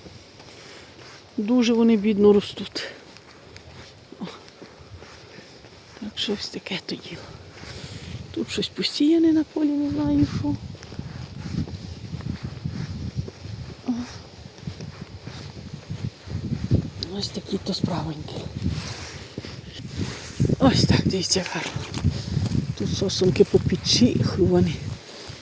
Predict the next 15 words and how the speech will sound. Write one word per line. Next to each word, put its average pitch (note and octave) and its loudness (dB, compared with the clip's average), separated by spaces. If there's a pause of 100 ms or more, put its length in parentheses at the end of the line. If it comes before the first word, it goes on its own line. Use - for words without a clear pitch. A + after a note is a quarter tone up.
(320)
щоб G#3 0
росли G3+ 10
догори. G3 10 (1080)
Тут F#4+ 8
доріжка, A3 8
ми A#3 10
весь A#3 8
час - 6
нею A#3 10
їздили G#3 8 (1000)
до G#3+ 10
себе B3 10
на A#3+ 12
город. F#3+ 10 (1800)
О. G3+ 0